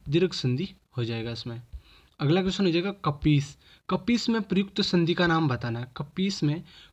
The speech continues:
प्रयुक्त संधि का नाम बताना है, तो कौन सा होगा इसमें? तो साथियों, इसमें हो जाएगा आपका दीर्घ संधि हो जाएगा कपीस में भी, ठीक है। अब इसमें कौन सा नियम लगेगा और इसका संधि विच्छेद करें तो कैसे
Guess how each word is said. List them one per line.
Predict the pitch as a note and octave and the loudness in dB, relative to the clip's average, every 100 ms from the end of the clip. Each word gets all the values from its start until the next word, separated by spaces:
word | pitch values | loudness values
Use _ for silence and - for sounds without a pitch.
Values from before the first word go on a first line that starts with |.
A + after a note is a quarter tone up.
| _ | _
प्रयुक्त | D#3+ F#3 - G3+ | 2 2 0 -2
संधि | - D3 D3+ | 4 4 6
का | E3+ | 4
नाम | D#3 D3+ F3 - _ _ _ | 2 0 -2 -12 _ _ _
बताना | C3 C3 B2+ | -4 0 0
है, | C3 | 0
तो | D3 | -4
कौन | D3 D3+ | 0 2
सा | C#3+ F3+ | 2 0
होगा | D#3+ | 0
इसमें? | E3+ F#3 F#3+ | -2 -2 -4
तो | - _ _ _ _ _ _ _ - | -8 _ _ _ _ _ _ _ -8
साथियों, | - F3+ G#3 | -4 -2 0
इसमें | G3+ G3 | 2 2
हो | |
जाएगा | D3+ E3 F3+ | 4 2 2
आपका | E3+ F#3 | 0 0
दीर्घ | C3 D3+ D3+ | 2 0 2
संधि | D#3+ D3+ D#3+ | 2 2 4
हो | C3+ | 2
जाएगा | A#2+ A#2 A#2+ | 0 -2 -4
कपीस | - B2+ - | -4 -4 -4
में | A#2+ G#2 | -4 -4
भी, | G#2 - _ _ E3 | -8 -16 _ _ -10
ठीक | D#3+ | -4
है। | F#3+ - - - - _ - | -4 -6 -20 -20 -20 _ -8
अब | F3+ - - | -6 -6 -6
इसमें | - G3 | -2 0
कौन | G3 E3 | 2 2
सा | D#3+ | 4
नियम | E3 D#3 D3 | 2 4 4
लगेगा | C#3 D3 F#3 - _ _ _ _ _ - | 2 0 -2 -8 _ _ _ _ _ 0
और | D#3+ | 2
इसका | D#3+ E3+ E3 - _ _ _ _ - | 2 -2 -4 -6 _ _ _ _ -4
संधि | E3+ D#3+ | 2 4
विच्छेद | F3+ - F3+ | 4 2 0
करें | D#3 D#3 D#3 | 2 2 2
तो | D#3+ | 0
कैसे | C#3+ C#3 | 0 0